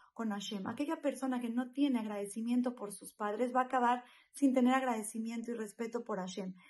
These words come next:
De hecho, en las dos lujot, en las lujot en donde venían los diez mandamientos, en la primera,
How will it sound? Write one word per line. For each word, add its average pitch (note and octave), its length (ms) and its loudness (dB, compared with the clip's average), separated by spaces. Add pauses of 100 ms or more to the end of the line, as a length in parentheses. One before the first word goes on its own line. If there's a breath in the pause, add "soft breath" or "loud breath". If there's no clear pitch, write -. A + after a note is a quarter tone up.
(220 soft breath)
De C#4+ 260 8
hecho, A3 380 -2 (360 soft breath)
en A#3+ 180 2
las A3+ 320 -4
dos C#4+ 320 4
lujot, C4+ 420 0
en A3+ 100 0
las A3 120 -4
lujot C4 300 -2
en C#4 80 2
donde A#3+ 160 -2
venían A#3 320 0
los B3+ 140 0
diez A#3 140 -4
mandamientos, G#3 720 -4
en A3 60 -2
la A3+ 100 -4
primera, C4+ 500 0